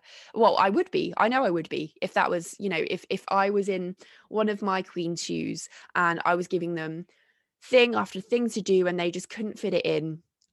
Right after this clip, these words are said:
I would absolutely give up, 'cause I'd be like, "Well,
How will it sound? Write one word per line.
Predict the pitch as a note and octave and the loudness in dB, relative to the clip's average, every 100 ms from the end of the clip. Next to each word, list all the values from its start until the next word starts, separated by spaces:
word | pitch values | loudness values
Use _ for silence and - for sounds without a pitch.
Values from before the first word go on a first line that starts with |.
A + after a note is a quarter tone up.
| - | 2
I | D4+ | 4
would | D4 D4 | 4 0
absolutely | - - A#3 - F#3 | 0 -2 -4 -4 -2
give | F3 | 0
up, | D#3 - - | 0 -2 -6
'cause | F#3+ | -4
I'd | F#3+ | -4
be | G#3 | -2
like, | F#3+ E3+ - - | 0 0 -2 -10
"Well, | A3+ G#3 G#3 - | 0 2 2 -2